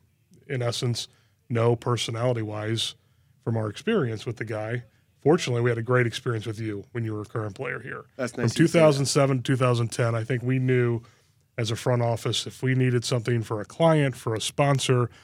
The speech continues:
Speaker 1: a sick kid, who, a last-minute request, that you were always gonna
Speaker 2: Sure.
Speaker 1: be there for us. Um, you're back.
Speaker 2: Yeah.
Speaker 1: How does, how does that feel to be back and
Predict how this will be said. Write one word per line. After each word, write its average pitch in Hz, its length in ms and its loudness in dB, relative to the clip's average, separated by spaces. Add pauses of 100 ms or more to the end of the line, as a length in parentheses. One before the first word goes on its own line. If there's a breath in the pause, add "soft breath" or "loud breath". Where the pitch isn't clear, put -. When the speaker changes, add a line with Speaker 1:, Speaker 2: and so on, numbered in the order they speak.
(340 soft breath)
Speaker 1:
a 123 40 0
sick - 320 -2
kid, 131 480 0 (480)
who, 131 140 -4 (260)
a 139 80 -6
last-minute 135 480 2
request, 120 480 -2
that 131 120 -4
you 131 120 -2
were 123 160 2
always 117 420 -2 (280)
gonna 143 120 4
Speaker 2:
Sure. 123 40 2
Speaker 1:
be 113 140 0
there 104 180 -4
for 69 280 -6
us. - 200 -8 (480 soft breath)
Um, 110 420 -2 (640)
you're 120 140 -2
back. 135 480 -2 (180)
Speaker 2:
Yeah. 123 240 2 (240)
Speaker 1:
How 135 80 4
does, 131 140 4
how 139 120 2
does 131 140 4
that 120 160 0
feel 131 160 0
to 117 80 -4
be 113 80 -2
back 113 440 -4
and - 160 -14